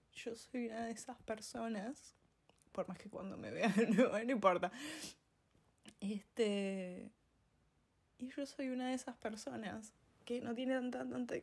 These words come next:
no tiene tanta experiencia como la gente mayor,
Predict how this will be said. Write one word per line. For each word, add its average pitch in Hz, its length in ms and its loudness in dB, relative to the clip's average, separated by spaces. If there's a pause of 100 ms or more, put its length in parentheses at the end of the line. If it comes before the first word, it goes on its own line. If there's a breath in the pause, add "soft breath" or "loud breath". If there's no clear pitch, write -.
(100)
no 269 120 6
tiene 285 200 2
tanta 285 280 4
experiencia 269 540 -2
como 240 180 0
la 240 100 2 (720)
gente 226 260 -2
mayor, 226 460 0